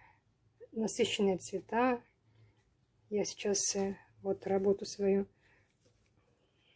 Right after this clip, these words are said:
оформила, уже видите, это глянцевая бумага, она очень хорошо блестит, но я все-таки покрыла лаком для того, чтобы сохранить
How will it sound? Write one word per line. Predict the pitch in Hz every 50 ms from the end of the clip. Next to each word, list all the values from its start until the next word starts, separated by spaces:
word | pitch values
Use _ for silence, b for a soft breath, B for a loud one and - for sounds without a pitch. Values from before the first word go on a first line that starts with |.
| _ _
оформила, | 214 196 - - 220 196 190 196 190 180 180 180 226
уже | 220 202 170 - 185
видите, | 208 240 233 - - 196 180 - _ _ _ _ _ _ _ _ _ _ _ _ _ - -
это | 226 208 - 202
глянцевая | - 214 208 208 202 - - 202 196
бумага, | 190 208 208 226 247 277 254 208
она | 190 190 202
очень | - 247 240 233 208 - 214 202 196
хорошо | - - 208 214 202 - - 196
блестит, | 190 214 202 - - 277 - 233
но | 214
я | 202
все-таки | 196 - 202 220 208 - 160
покрыла | - - 208 196 - 233 226 208 202
лаком | 196 202 247 254 - 196 202 202 - _ _ _ _ _ _ _ _ _ _ _ _ _ _ _
для | - 226
того, | - - 208 220 240
чтобы | - - - 214 180
сохранить | - - 208 214 220 226 240 233 - - - - -